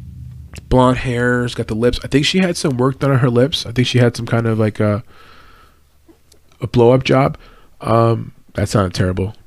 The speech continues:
<laughs> Uh, but, you know, she had some work done. And, you know, she, she's got some looks. What kind of weirds me out about Shauna Bannon is that she has, like, super duper dark eyebrows. I don't know if you know this about her. Her eyebrows are very dark, and then she's got, like, the bleach blonde hair.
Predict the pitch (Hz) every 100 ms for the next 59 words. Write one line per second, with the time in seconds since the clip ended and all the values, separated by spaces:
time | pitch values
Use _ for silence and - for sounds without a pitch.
0 | - - 139 - 117 113 113 123 123 120
1 | 110 117 131 - 120 120 - 120 117 -
2 | 127 123 127 120 - 214 180 - 170 220
3 | - 233 - 185 196 143 - - - -
4 | - 139 135 - - - 160 185 151 131
5 | _ 127 131 147 131 123 107 127 - 147
6 | 151 - - 143 143 131 127 147 170 -
7 | 117 120 113 107 - 127 113 120 120 120
8 | 113 - _ _ _ _ _ - 123 -
9 | - 151 - 143 147 - - 131 127 -
10 | 123 127 156 185 180 - 127 123 117 123
11 | - 143 147 165 175 _ - - - _
12 | - - 135 135 135 123 110 117 120 117
13 | 113 120 131 113 113 113 113 117 90 117
14 | 110 113 - 110 110 120 127 120 139